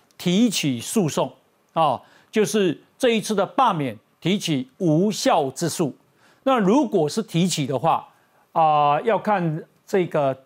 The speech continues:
第一个，就如果他胜，是，啊，这个胜诉，他可以继续当市长，好，复职。那如果他是败诉，也可以拖很久的时间。那么如果拖到任期，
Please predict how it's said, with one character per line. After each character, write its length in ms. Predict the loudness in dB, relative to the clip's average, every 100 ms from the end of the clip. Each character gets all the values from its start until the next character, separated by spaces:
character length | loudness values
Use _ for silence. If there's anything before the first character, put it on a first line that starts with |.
| _ _
第 140 | 0 2
一 20 |
个， 180 | 2 -2 -4
就 140 | 2 2
如 280 | 4 2
果 140 | 2 2
他 140 | 0
胜， 280 | 0 0 0 -2 _
是， 220 | -16 -10
啊， 200 | -2 0
这 160 | 2 2
个 80 | 2
胜 220 | 2 0
诉， 260 | 2 0 0 -12 _
他 240 | -2 -2 -2 0
可 120 | 0
以 80 | 0
继 220 | -2 -2
续 460 | 0 0 2 0 -2
当 240 | -2 -2 -4
市 240 | -2 -2
长， 200 | -2 -6 _ _ _ _ -6
好， 320 | -2 -2 -4 _ -4
复 240 | 0 0
职。 320 | 0 -6 -6 -8 _ _ _ _ _
那 120 | -2 2
如 240 | 2 2
果 160 | 2 0
他 120 | 0
是 120 | -2
败 280 | -2 0 0
诉， 320 | 0 0 -2 -6 _ _
也 160 | -4 0
可 160 | 0
以 60 | 0
拖 260 | 0 0
很 260 | 2 -2 -2
久 160 | -2 -2
的 80 |
时 180 | -4 -6
间。 240 | -2 -2 -4 _ _ _ _ -4
那 80 | 0
么 180 | 2 0 -6 -2
如 260 | 2 2
果 160 | 2 -2
拖 260 | 0 0
到 360 | 2 2 0 -4 _ -2
任 280 | 2 4
期， 460 | 2 -2 -2 -4 -6